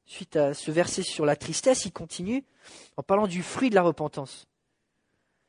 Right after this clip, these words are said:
Cette même tristesse, selon Dieu, voyez quel empressement elle a produit en vous.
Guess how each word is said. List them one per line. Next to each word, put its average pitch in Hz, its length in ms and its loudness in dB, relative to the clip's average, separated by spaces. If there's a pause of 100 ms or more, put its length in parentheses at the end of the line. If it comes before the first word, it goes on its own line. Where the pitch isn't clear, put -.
(140)
Cette - 260 -2
même 226 240 4
tristesse, - 520 2
selon 170 280 0
Dieu, 226 300 -2 (680)
voyez 208 500 6
quel 185 260 2 (100)
empressement 254 920 4 (180)
elle 156 140 0
a 151 60 4
produit 156 380 -4
en 147 100 -4
vous. 131 180 -12